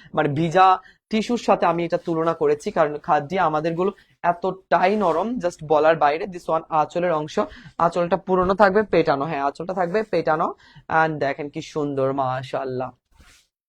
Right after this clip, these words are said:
এটা যাচ্ছে আমাদের পাড়ের ডিজাইনটা, and এটা যাচ্ছে আমাদের বডির ডিজাইনটা, ঠিক আছে? পুরো বডি and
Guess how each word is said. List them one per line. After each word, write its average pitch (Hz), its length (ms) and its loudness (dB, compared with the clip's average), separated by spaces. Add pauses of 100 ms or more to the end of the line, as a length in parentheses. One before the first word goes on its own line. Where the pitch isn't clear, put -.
(500)
এটা 170 180 0
যাচ্ছে 175 300 2
আমাদের 180 360 0
পাড়ের 165 320 6
ডিজাইনটা, 160 720 0 (360)
and 156 240 0
এটা 165 240 -2
যাচ্ছে 180 280 0
আমাদের 170 340 0
বডির 151 320 4
ডিজাইনটা, 123 480 -2
ঠিক - 160 -8
আছে? 190 340 -2 (340)
পুরো 185 220 0
বডি 175 360 4
and 180 120 -2